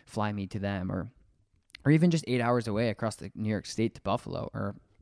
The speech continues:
Ohio or something. It's like, you know, like, people don't realize that I'm usually their last hope. The dog already came in on equipment. Uh, these aren't puppies. These aren't dogs without behavioral problems. These aren't dogs that I can mold and shape really quickly and safely with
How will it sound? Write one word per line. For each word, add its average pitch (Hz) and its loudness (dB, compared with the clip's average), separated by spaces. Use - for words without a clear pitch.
Ohio 101 0
or 101 -2
something. 92 -6
It's - -4
like, 107 0
you 123 0
know, 110 2
like, 107 2
people 143 4
don't 120 2
realize 120 4
that 101 -4
I'm 123 6
usually 139 10
their 123 6
last 110 0
hope. 98 -2
The - -6
dog 127 6
already 123 6
came 117 0
in 113 2
on 101 2
equipment. - -6
Uh, 107 -4
these 127 2
aren't 131 2
puppies. 110 -4
These 113 -4
aren't 123 -2
dogs 107 -2
without 107 0
behavioral 98 -6
problems. 98 -4
These 117 2
aren't 123 -2
dogs 107 0
that 104 -2
I 104 0
can 104 0
mold 110 4
and 98 -2
shape 117 -2
really 101 -2
quickly 110 -4
and 101 -4
safely 113 -2
with 95 -4